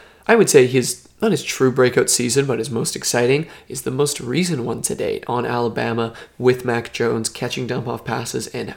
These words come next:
just being able to finish and get in the end zone unlike any other running back we've talked about. This man runs angry. He has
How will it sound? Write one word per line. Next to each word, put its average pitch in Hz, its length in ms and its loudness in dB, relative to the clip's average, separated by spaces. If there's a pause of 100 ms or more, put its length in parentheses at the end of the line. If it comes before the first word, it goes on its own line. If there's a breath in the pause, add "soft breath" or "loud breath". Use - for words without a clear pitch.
just 147 360 4 (460 loud breath)
being 185 420 2
able 131 300 6
to - 120 -4
finish 135 540 2
and 120 220 -10
get 127 180 2
in 147 100 -8
the 139 200 -4
end 120 180 -2
zone 113 320 -2 (340 loud breath)
unlike 117 420 -2 (140)
any 127 300 4
other 120 220 2
running 113 300 -2
back - 260 -8
we've - 120 -6
talked - 320 -8
about. - 320 -8 (380 loud breath)
This 143 280 8
man 127 500 -2
runs 113 420 0 (160)
angry. 120 520 0
He 123 220 -4
has - 220 -8